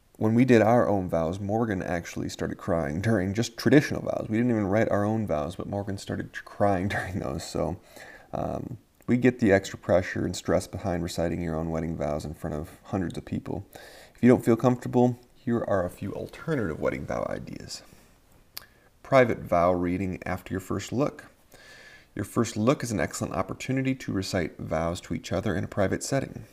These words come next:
Typically, it's just your videographer and photographer who will be there, so it's less stressful. You still get to look your partner in the eye and feel all the emotion as if you were rec-, reciting them during your ceremony.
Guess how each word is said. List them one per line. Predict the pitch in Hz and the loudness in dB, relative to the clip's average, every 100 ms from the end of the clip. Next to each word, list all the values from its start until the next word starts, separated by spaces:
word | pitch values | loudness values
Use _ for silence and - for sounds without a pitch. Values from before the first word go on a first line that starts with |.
| - | -12
Typically, | - 160 160 156 | -4 -4 -2 -2
it's | 143 - | -2 -2
just | - - | -6 -4
your | 101 | -4
videographer | 98 107 113 107 107 - 104 95 | -2 2 4 4 2 -2 -2 -2
and | - 85 87 | -2 -6 -8
photographer | - 123 117 104 98 | 0 2 2 0 -6
who | 95 | -4
will | 95 - | -4 -4
be | 82 | -4
there, | - 71 92 | -4 -4 -6
so | - 85 87 | -6 -8 -8
it's | 85 98 | -6 -2
less | 110 | -2
stressful. | - - 82 - - - - - - - - - - - - | -2 -4 -6 -6 -12 -14 -18 -20 -20 -20 -20 -20 -20 -20 -14
You | 123 | -6
still | - 165 | 4 4
get | 151 | 4
to | 117 | 2
look | 113 120 | 2 2
your | - | -4
partner | - 113 90 | 0 0 0
in | 71 | -2
the | 131 104 | -2 0
eye | 98 98 101 | 0 0 0
and | 104 98 | -2 -6
feel | 101 92 | -6 -6
all | - 101 | -4 -4
the | 98 | -4
emotion | 87 90 98 87 | -4 -6 -6 -6
as | 82 92 | -6 -6
if | - | -6
you | 85 | -6
were | |
rec-, | 82 85 - - | -4 -6 -6 -8
reciting | - - 78 92 | -8 -4 -4 -4
them | 87 76 | -6 -6
during | 69 64 | -6 -6
your | - | -8
ceremony. | - - - - 87 | -8 -8 -8 -10 -12